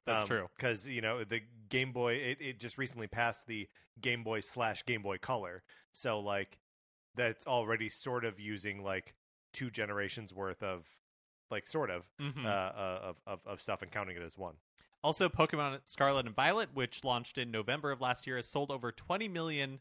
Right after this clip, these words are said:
Speaker 1: copies. It's already the fourth best-selling Pokemon game in the series, which is kinda wild.
Speaker 2: Yeah. Uh, and e-, even on the, the backs of, uh, the performance of, of the game not being, uh, super great, uh, doesn't, doesn't seem to matter.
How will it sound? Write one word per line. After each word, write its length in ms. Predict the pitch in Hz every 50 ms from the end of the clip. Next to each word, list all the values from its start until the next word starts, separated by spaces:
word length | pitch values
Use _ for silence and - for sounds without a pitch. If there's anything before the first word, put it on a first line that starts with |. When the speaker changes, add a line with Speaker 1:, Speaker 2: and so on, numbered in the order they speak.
| _ -
Speaker 1:
copies. 600 | - 117 107 104 - 110 110 110 117 123 - - _ _ _ _ _ -
It's 120 | 127 -
already 340 | 160 175 175 170 175 175 160
the 140 | 127 123 -
fourth 360 | - - 131 131 127 - -
best-selling 460 | 131 120 117 - - 120 113 113 110
Pokemon 400 | - 127 117 - 110 104 101 98
game 160 | 104 101 98
in 60 | 95
the 80 | 92 92
series, 440 | - - 98 87 82 82 85 - - -
which 180 | 117 104 -
is 300 | 113 104 98 92 - - - _ _ _ _ _ -
kinda 220 | - 196 240 190
wild. 480 | 165 131 135 127 104 90 85 87 - - _ -
Speaker 2:
Yeah. 280 | 98 110 117 110 98 87 - _ _ -
Uh, 220 | 127 123 120 120 160
and 280 | 131 127 127 123 123 185
e-, 180 | 180 151 165 -
even 240 | 156 139 127 127 135
on 160 | 127 123 123 117
the, 120 | 117 107 107 - -
the 220 | 107 113 107 104 95
backs 360 | 107 107 104 101 - - -
of, 240 | 110 101 98 90 85 - - 135
uh, 340 | 117 104 98 95 95 95 98 90 85
the 80 | 110 131 _ _ _ _ _ _ _ 294
performance 640 | - 107 - - 110 104 98 101 101 98 92 - -
of, 260 | - 117 104 92 90
of 160 | - 107 92
the 80 | 95 101
game 220 | 98 101 98 92
not 180 | 98 95 92 -
being, 380 | 104 98 95 92 92 95 101 113
uh, 300 | 101 95 92 92 90 101 -
super 260 | - - - - 104
great, 260 | 92 104 95 95 101 - - - - - - _ _ - 104
uh, 180 | 101 101 101
doesn't, 380 | 95 98 131 139 151 160 160 - _ -
doesn't 200 | 165 170 175 160
seem 160 | 208 202 190
to 40 | 190
matter. 260 | 208 202 156 95